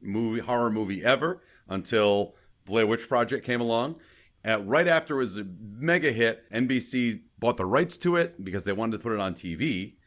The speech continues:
And they didn't do that until nineteen eighty-one. So it was broadcast on T V in nineteen eighty-one. And so it kind of fit under that umbrella. And I'm like, I was so psyched to do a horror movie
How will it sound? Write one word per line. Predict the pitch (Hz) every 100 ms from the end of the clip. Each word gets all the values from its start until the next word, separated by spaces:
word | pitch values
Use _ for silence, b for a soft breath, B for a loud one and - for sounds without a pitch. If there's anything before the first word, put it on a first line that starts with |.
| b b b b b
And | 101 101 98 95 87
they | 101
didn't | 120 107
do | 127
that | 127
until | 123 107
nineteen | 95 113 117 117
eighty-one. | 98 104 101 95 123 95 69
So | -
it | 95
was | 80
broadcast | 113 151 - 135 131
on | 117 110
T | 120
V | 113 107
in |
nineteen | 101 104 101 92
eighty-one. | 90 85 107 131 110 104 b b 95
And | 101 90
so | 127
it | 113
kind | 165 180
of | 180
fit | 190 -
under | 165 151 147
that | 143 139
umbrella. | 131 117 131 165
And | 165 110
I'm | 104 117
like, | 110 104
I | 120
was | 151 147
so | 151
psyched | 135 156 -
to |
do | 127 143
a |
horror | 123 123 143
movie | 160 165 190 180